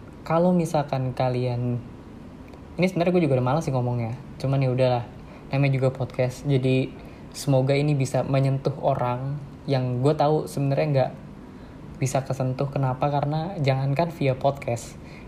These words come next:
via omong, eh, empat mata aja mereka nggak terbuka hatinya gitu.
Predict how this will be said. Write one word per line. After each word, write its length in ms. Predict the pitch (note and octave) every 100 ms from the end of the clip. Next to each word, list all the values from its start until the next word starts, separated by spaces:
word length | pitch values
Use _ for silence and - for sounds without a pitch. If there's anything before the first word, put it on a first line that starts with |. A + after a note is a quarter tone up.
| -
via 440 | - D3+ C#3+ C3+ -
omong, 520 | D3 C#3+ C3+ C3+ C3+ - - - - - - - - - - - -
eh, 600 | C#3+ C#3 C3+ C3 C3 B2+ B2 - - -
empat 280 | D3+ D3 C#3
mata 320 | D3 C#3 C3
aja 320 | C3 C#3+ F#3 E3+
mereka 320 | D3+ D#3+ F3+
nggak 240 | C#3+ A#2+ - - - -
terbuka 440 | C3 C3 C3 F3 D3
hatinya 480 | B2+ C3 B2+ A#2+ A#2
gitu. 320 | A#2 A#2+